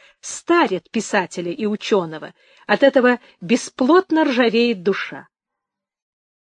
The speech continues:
Вожделенной моей целью была, естественно, поездка на Междуречье для долгожданной третьей встречи с аласами, взглянуть еще раз, просеять все увиденное вновь через то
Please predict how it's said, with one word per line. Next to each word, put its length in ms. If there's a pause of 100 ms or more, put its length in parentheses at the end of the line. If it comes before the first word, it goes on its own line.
(520)
Вожделенной 680
моей 240
целью 440
была, 180
естественно, 640
поездка 600
на 80
Междуречье 920 (400)
для 180
долгожданной 880
третьей 540
встречи 500
с 140
аласами, 640 (260)
взглянуть 640
еще 320
раз, 420 (280)
просеять 680
все 220
увиденное 720
вновь 440
через 340
то 220